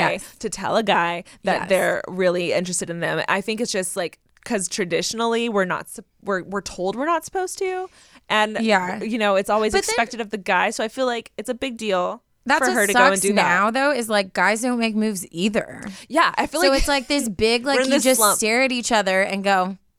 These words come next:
Speaker 1: smile.
Speaker 2: Yeah.
Speaker 1: And then, like, nothing happens.
Speaker 2: Yeah, 'cause it's, it's expected for the guy to do it. But now we're, we're in a new, like, time where it's like, "No, girl, go, go get him. If
Speaker 1: Yeah.
Speaker 2: you like him, go get him."
Speaker 1: And guys do like that. Like,
Speaker 2: Yeah,
Speaker 1: I've had guy
Speaker 2: guys
Speaker 1: friends say,
Speaker 2: lo-,
Speaker 1: like,
Speaker 2: I've had multiple guys say that they love
Speaker 1: Yeah.
Speaker 2: when a girl, like,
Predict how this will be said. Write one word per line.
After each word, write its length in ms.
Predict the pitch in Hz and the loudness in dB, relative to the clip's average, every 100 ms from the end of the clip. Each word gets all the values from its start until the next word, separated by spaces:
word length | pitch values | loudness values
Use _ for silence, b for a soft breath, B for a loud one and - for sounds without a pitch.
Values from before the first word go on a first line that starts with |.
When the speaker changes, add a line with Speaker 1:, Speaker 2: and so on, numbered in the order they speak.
| _ | _
Speaker 1:
smile. 680 | - 220 202 233 175 190 202 | -8 0 2 4 2 0 0
Speaker 2:
Yeah. 320 | 240 233 160 156 | 2 4 2 0
Speaker 1:
And 180 | 233 220 | 0 2
then, 160 | 220 | 0
like, 160 | 220 208 | 0 0
nothing 340 | 208 208 202 | 2 2 -2
happens. 520 | 202 214 233 190 - | 2 2 0 -4 -4
Speaker 2:
Yeah, 300 | 208 214 80 196 | 2 2 2 -2
'cause 200 | 277 233 | 0 0
it's, 260 | 208 - - | -2 -6 -8
it's 120 | 214 | -6
expected 480 | 196 - 226 - - | -8 -4 -4 -4 -8
for 100 | 339 | -6
the 80 | |
guy 200 | 262 190 | -2 -2
to 100 | 151 | -2
do 120 | - 147 | -6 -6
it. 220 | 127 - b b | -6 -12 b b
But 160 | - 220 | 0 2
now 260 | 208 214 277 | 2 2 2
we're, 220 | 262 - | -2 -2
we're 120 | 202 | 0
in 140 | 185 208 | 0 -2
a 60 | |
new, 280 | 208 202 208 | -4 -4 -4
like, 340 | 190 165 - _ _ _ _ | -4 -6 -8 _ _ _ _
time 420 | - 247 208 190 | -6 0 0 2
where 100 | 190 | 0
it's 140 | 190 | 0
like, 140 | 220 185 | -2 -6
"No, 180 | 202 427 | -6 -6
girl, 240 | 294 320 | -2 -2
go, 140 | 330 320 | -2 -4
go 220 | 208 285 | -2 -2
get 160 | 330 392 | 0 0
him. 120 | 302 | 0
If 60 | |
Speaker 1:
Yeah. 120 | 202 202 | 0 0
Speaker 2:
you 40 | |
like 180 | 226 - | -2 -4
him, 80 | 269 | -2
go 140 | 214 | 0
get 180 | 214 349 | 0 0
him." 200 | 196 175 | -2 -2
Speaker 1:
And 160 | 233 247 | 0 2
guys 300 | 294 302 - | 2 2 -2
do 160 | 214 | 0
like 240 | 240 180 190 | 2 2 2
that. 340 | 156 165 165 | 2 2 0
Like, 140 | 196 247 | 2 4
Speaker 2:
Yeah, 120 | 349 | 4
Speaker 1:
I've 60 | 240 | 4
had 180 | 247 | 0
guy 80 | 208 | 2
Speaker 2:
guys 100 | 185 | 2
Speaker 1:
friends 200 | 233 185 | 2 0
say, 100 | 185 | 2
Speaker 2:
lo-, 80 | 175 | 4
Speaker 1:
like, 140 | 165 165 | 6 2
Speaker 2:
I've 80 | 285 | 2
had 180 | 330 214 | 0 0
multiple 720 | 185 185 190 214 214 196 190 | -2 0 2 0 -2 -8 -6
guys 280 | 120 92 175 | -4 -6 -4
say 320 | - 170 175 | -2 -2 -2
that 200 | 175 - | -4 0
they 180 | 180 180 | 0 0
love 260 | 175 165 | -2 0
Speaker 1:
Yeah. 140 | 165 - | 0 0
Speaker 2:
when 120 | 160 | -6
a 80 | 165 | -8
girl, 320 | 170 156 160 | -6 -4 -6
like, 220 | 170 - | -8 -12